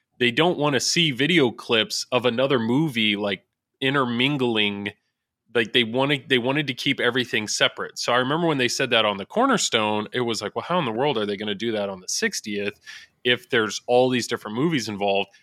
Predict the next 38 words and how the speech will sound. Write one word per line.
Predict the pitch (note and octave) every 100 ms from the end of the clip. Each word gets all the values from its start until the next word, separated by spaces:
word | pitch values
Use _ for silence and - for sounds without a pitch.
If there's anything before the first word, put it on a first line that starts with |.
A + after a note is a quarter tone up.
| _ -
And | C#3+
what | D#3+
we've | C#3+ C3
come | - D3
to | B2+
find | B2+ B2
out | E3+ G3+
is | D3 A2
the |
way | A#2 D3+
they're | D#3+
doing | A2+ A2 D3+ F#3
it | C#3+
on | A#2+
the | A2
Cornerstone | - F3 F#3+ D3+ - A2+ A2 A2
is | - A#2+
if | B2 C3
you | E3+ F3+ F3
start, | - D#3 C#3
let's | C3+ D3+
say | D#3+
you | C#3+
start | - D3 B2+
a |
queue | - - C#3+
mode, | A2 G2 G2 G2+ - _ _ _ _ _ _ _ -
and | D3
then | D#3+
you | D3
start | - C#3+
a | A#2
multi-ball. | A#2+ C3+ A#2 G#2 F#2+ F#2+
Well, | G#2+ C3+
it | A#2+ A2+
prioritizes | C#3 D3+ G3+ F#3+ C#3+ C3+ A#2+ G#2+
the |
multi-ball. | G#2+ D3 - G2 G2 F2+